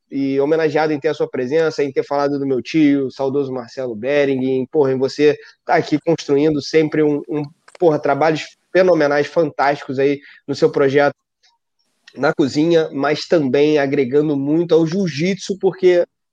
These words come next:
o cara que é chefe, o cara que é, tem o desejo de se tornar, né, de alguma forma, trabalhar com, com o que você trabalha e te admira, te segue e vê lá você praticante de jiu-jitsu, fala, "Porra,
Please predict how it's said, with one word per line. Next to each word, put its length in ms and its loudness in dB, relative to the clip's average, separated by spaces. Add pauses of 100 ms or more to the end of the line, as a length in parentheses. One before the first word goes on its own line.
o 160 0
cara 240 2
que 100 -2
é 100 2
chefe, 440 -2
o 40 -6
cara 220 -2
que 120 -2
é, 180 0 (180)
tem 200 2
o 80 0
desejo 480 0
de 100 -16
se 120 -6
tornar, 420 -6 (340)
né, 120 -2
de 80 0
alguma 260 0
forma, 300 -2
trabalhar 580 0
com, 260 -4
com 180 -4
o 40 -6
que 100 -6
você 280 -4
trabalha 460 -4 (200)
e 80 -6
te 120 -2
admira, 560 0
te 80 -8
segue 440 0
e 140 0
vê 240 2
lá 240 2
você 260 -4
praticante 580 -8
de 100 -8
jiu-jitsu, 380 -4
fala, 180 -4
"Porra, 440 2